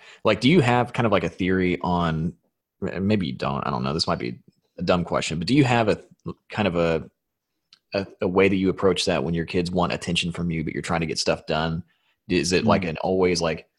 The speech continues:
Speaker 1: you know, do you just stop working, or what, what do you,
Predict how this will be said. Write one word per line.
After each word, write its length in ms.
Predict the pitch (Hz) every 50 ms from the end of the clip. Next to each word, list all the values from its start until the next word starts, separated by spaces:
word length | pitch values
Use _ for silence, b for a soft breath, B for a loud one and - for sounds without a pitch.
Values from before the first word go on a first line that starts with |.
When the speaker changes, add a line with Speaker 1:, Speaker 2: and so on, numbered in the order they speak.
| _ -
Speaker 1:
you 80 | - 98
know, 140 | 82 80 85
do 180 | 87 98 107
you 220 | 101 92 90 87 85
just 200 | 82 85 - -
stop 280 | - 107 87 82 -
working, 480 | 95 90 90 - 95 92 92 92 90 87
or 400 | 82 76 73 73 76 69 53 - -
what, 280 | - 90 98 101 87 80
what 120 | 95 101
do 60 | 101
you, 360 | 98 92 87 85 78 80 -